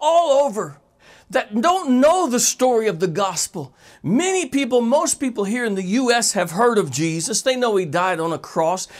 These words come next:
They know that's the story, but they don't really know the gospel. They don't know how that can set them free.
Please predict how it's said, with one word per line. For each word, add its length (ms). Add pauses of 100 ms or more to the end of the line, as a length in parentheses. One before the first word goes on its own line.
They 160
know 160
that's 280
the 100
story, 480 (180)
but 160
they 120
don't 280
really 300
know 200
the 120
gospel. 760 (340)
They 180
don't 240
know 180
how 240
that 180
can 160
set 320
them 180
free. 760